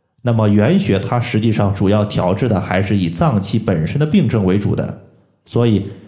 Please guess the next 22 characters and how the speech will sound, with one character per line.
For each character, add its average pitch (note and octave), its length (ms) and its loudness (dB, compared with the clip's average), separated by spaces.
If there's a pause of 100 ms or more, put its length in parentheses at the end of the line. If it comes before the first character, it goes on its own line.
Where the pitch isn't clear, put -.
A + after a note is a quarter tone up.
(160)
如 F3 120 2
果 F3 140 0
我 C3 80 2
们 G#2+ 100 2
想 G2+ 220 0
要 G2+ 160 2
调 G2+ 260 0
节 G#2 320 0 (280)
肩 D3 240 0
膀 G2 180 0
周 A2+ 140 0
围 G#2+ 120 2
的 G2+ 80 0
一 G2+ 80 2
个 A2+ 120 2
疼 F#2+ 240 -4
痛， A#2 440 -4 (360)
包 A2 120 2
括 G#2 140 0
肩 B2 220 0
周 C#3+ 120 2
炎， G2+ 520 0